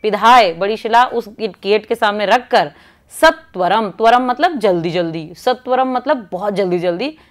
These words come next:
गृहम आगतः, वो घर आ गया। अब देखिए,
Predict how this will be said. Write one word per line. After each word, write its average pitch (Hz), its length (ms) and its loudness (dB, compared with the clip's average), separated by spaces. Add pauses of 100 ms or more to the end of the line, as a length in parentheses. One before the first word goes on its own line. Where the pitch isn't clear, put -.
(100)
गृहम 180 320 -2
आगतः, - 440 -14 (400)
वो 285 80 0
घर 294 180 4
आ 170 160 4
गया। - 260 -14 (360)
अब 330 180 4
देखिए, 165 520 -4